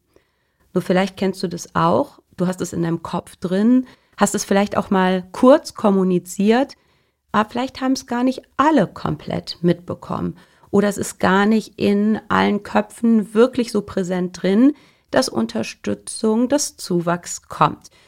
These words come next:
Und da ist für mich dieser Schlüsselmoment, wirklich immer wieder das Team auch abzuholen und zu sagen,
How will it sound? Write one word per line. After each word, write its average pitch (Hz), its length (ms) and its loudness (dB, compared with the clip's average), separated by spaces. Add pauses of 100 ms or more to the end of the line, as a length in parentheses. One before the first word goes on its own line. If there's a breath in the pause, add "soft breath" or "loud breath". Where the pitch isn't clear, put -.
(220 soft breath)
Und 185 140 -6
da 170 200 2
ist - 180 -6
für 214 100 -2
mich 240 360 -2
dieser 226 280 -6
Schlüsselmoment, 185 1080 -4
wirklich 247 540 -2
immer 254 240 0
wieder 220 180 -4
das 190 200 -12
Team 220 200 -2
auch 165 140 -6
abzuholen 214 760 0
und - 120 -6
zu - 80 -14
sagen, 196 340 -4